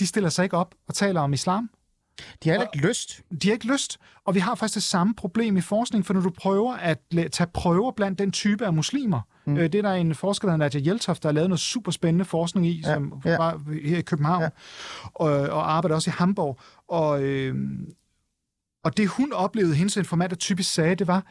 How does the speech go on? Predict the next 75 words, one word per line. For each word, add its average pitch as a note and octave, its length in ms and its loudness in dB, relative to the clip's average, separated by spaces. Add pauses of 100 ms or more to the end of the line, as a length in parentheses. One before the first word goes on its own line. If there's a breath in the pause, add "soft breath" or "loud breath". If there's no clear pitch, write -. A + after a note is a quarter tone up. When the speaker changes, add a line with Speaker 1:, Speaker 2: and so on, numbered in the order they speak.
(340 soft breath)
Speaker 1:
"Jamen, C3+ 140 0
jeg D3 60 4
er C#3+ 40 4
ikke D#3+ 120 -2
den E3+ 140 0
rigtige. C3+ 300 -2
Det A#2+ 80 -2
er D#3+ 40 4
ikke F3 120 0
mig, D3 160 0
du F3 60 -2
skal - 140 -2
have A2 60 0
fat D3+ 260 0
i." D3+ 100 -4
For D3+ 100 -2
de F3+ 100 2
identificerede F#3 880 0
sig F#3+ 120 2
ikke G#3 100 4
engang F#3+ 220 0
med F#3 60 4
en F3 60 2
person, F#3+ 300 -2
der F3+ 60 2
kunne F3 160 -2
være D#3 100 4
informant. E3 500 0 (180 soft breath)
Speaker 2:
Nej. D3+ 200 0 (160 loud breath)
Speaker 1:
Men F3+ 140 4
det, A3 120 0
hun B3+ 200 -2
så - 120 -2
sagde, F3+ 260 2
det F#3+ 100 0
var, F3 100 2
"Jamen, E3 360 2 (220)
du E3 80 4
er G3 60 4
jo G3+ 80 2
muslim, D#3 400 -2
som A#2+ 280 0
folk C3+ 300 -4
er A#2+ 40 -2
flest." F#3+ 400 -2
Det - 80 -16
kan C#3 80 -8
godt B2 140 0
være, A#2+ 100 2
jeg A2+ 100 0
karikerer A#2+ 520 0 (120)
Jeltov C3+ 360 2
lidt. C3+ 400 -2
"Du F#3 60 4
er G#3+ 40 2
jo A3 60 2
muslim, G3+ 380 0
som, D3+ 280 -2
som D#3+ 160 0
muslimer D#3 380 0
er B2 40 0
flest. A3 420 -2 (260 soft breath)
Du E3+ 60 4
er D#3 40 0
super - 360 -2
interessant. C3+ 360 -2
Jeg D3 80 -2
vil C3+ 80 -2
gerne D3 200 2
høre, D#3 80 4
hvad D3+ 100 0
du C3+ 60 0
har C#3+ 120 0
at B2+ 100 -2
Speaker 2:
Mm. C3 40 0